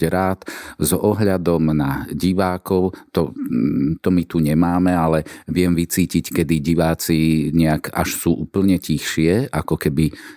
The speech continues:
zamreli alebo prestali dýchať, vtedy je to prudko zaujímavé, alebo zasa, e, keď sa, keď sa smejú, nevedie sa dosmiať, tak samozrejme takéto spätné väzby my tu nemáme, ale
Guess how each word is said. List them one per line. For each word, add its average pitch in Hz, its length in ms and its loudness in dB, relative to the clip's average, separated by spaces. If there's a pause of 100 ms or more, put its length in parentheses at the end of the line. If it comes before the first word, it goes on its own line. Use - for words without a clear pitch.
(100)
zamreli 78 720 0
alebo 73 320 0
prestali 82 560 0
dýchať, 78 480 0
vtedy 76 400 -2
je - 120 -2
to 73 40 -2
prudko 90 400 -2
zaujímavé, 82 800 2 (240)
alebo 113 320 0
zasa, 107 480 0
e, 85 40 0 (440)
keď - 200 0
sa, 95 200 -4 (320)
keď - 160 -2
sa 82 160 0
smejú, 95 880 0
nevedie 85 560 2
sa 80 320 -2
dosmiať, 82 560 0
tak - 240 -4
samozrejme 80 640 2
takéto - 400 -2
spätné 82 560 -2 (160)
väzby 85 480 0
my 90 240 2
tu 92 80 0
nemáme, 82 640 2 (240)
ale 80 480 0